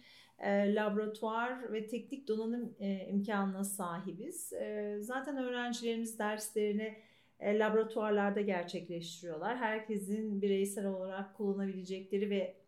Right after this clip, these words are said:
aslında yedi yirmi dört neredeyse kullanabilecekleri laboratuvarlarımız var. E, bunun dışında Atölye Rut adını verdiğimiz bir, e, oluşumumuz var. Bu da aynı ajans mantığında çalışan, e,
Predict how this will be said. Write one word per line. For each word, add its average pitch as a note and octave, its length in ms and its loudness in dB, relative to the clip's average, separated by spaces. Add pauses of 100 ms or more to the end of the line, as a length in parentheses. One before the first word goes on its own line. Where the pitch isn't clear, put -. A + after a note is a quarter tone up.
(140)
aslında G#3 420 -4
yedi A3 260 2
yirmi A3 320 4
dört F#3+ 220 -2
neredeyse E3+ 480 -6
kullanabilecekleri F#3 920 -4
laboratuvarlarımız F#3 1040 0
var. A#3+ 260 -6 (580)
E, A#3 440 4
bunun D#4+ 260 2
dışında D#4+ 400 0
Atölye C#4+ 400 2
Rut D#4 160 -4
adını C#4+ 300 0
verdiğimiz C4 600 -2
bir, C4+ 240 -6 (960)
e, F#3+ 160 -2
oluşumumuz C4+ 800 0
var. F#3 260 0
Bu A3+ 120 -2
da B3 100 0 (300)
aynı A3+ 360 -4
ajans A3+ 480 -6
mantığında G#3+ 600 -4
çalışan, A3+ 640 -4 (420)
e, - 40 -8